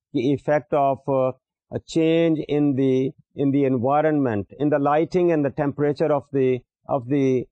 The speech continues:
uh, environment where people are producing some, some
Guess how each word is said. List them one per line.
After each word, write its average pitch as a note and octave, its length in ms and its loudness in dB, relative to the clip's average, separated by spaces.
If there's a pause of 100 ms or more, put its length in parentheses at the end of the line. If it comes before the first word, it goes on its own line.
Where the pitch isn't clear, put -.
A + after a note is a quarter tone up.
(100)
uh, A#2 260 -2
environment C#3+ 680 0 (200)
where D3 260 2 (420)
people D3+ 300 0
are C3 160 2 (140)
producing C#3 380 -2 (140)
some, B2 120 -2 (420)
some B2+ 80 -2